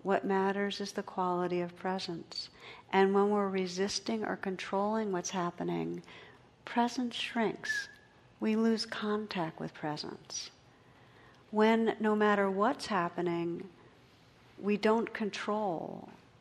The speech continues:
but rather just be, the presence is there, even if what's happening is our own dying or the death of another. In the moments of truly letting it all happen, we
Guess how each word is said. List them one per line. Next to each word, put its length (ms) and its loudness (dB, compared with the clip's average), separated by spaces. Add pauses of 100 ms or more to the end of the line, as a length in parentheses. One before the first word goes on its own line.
(140)
but 180 2
rather 460 2
just 460 -2
be, 600 0 (460)
the 80 0
presence 540 0
is 180 -6
there, 260 4 (300)
even 440 4
if 180 -2
what's 200 2
happening 680 0 (320)
is 180 2
our 200 6
own 280 4
dying 580 2
or 80 0
the 140 0
death 340 -2
of 120 -4
another. 600 0 (1300)
In 240 6
the 80 6
moments 640 4 (320)
of 200 0
truly 640 0
letting 460 0
it 160 -2
all 260 0
happen, 800 -6 (1500)
we 420 4